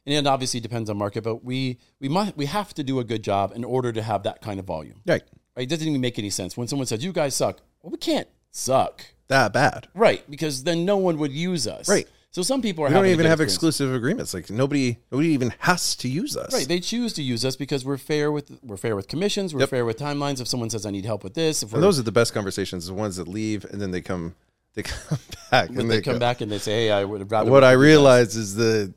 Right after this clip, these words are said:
Speaker 2: you guys, you know, are working on maybe fixing some things, but you do most of the stuff great."
Speaker 1: And we would be, we have, we've had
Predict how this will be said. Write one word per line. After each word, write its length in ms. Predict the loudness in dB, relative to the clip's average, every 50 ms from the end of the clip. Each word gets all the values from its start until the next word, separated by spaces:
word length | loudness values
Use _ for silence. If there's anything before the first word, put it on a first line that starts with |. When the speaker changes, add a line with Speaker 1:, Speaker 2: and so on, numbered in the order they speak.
| _ -14 -8
Speaker 2:
you 140 | -6 0
guys, 720 | 2 4 4 4 4 2 0 -2 -4 -6 -8 -10 -10 -14 -16 -18 -18 -20 _ _ _ _ -6
you 100 | -4 -2
know, 220 | 0 -2 -2 -4 -10 _ _
are 160 | 2 4 4 4
working 420 | 4 2 2 2 2 0 0 2
on 140 | 2 4 4
maybe 240 | 2 2 2 0 -2 -2 -2 -2
fixing 340 | 0 0 0 0 -2 -4 -4
some 160 | -4 -4 -2
things, 220 | 0 0 0 -2
but 120 | -2 -2 -4
you 80 | -2
do 140 | -2 -2 -2
most 420 | -2 0 2 2 2 2 0 -2
of 60 | -4 -6
the 60 | -4
stuff 240 | -4 -4 -4 -4 -2
great." 340 | -4 -2 -2 -4 -6 -8 _ _
Speaker 1:
And 160 | -8 -8 -6 -4
we 140 | -4 -4
would 140 | -4 -4 -4
be, 100 | -4 -4
we 320 | -6 -6 -8 -10 -6 -4 0
have, 380 | 2 2 2 0 -2 -6 -16 _
we've 220 | -10 -8 -6 -4
had 220 | -4 -4 -4 -6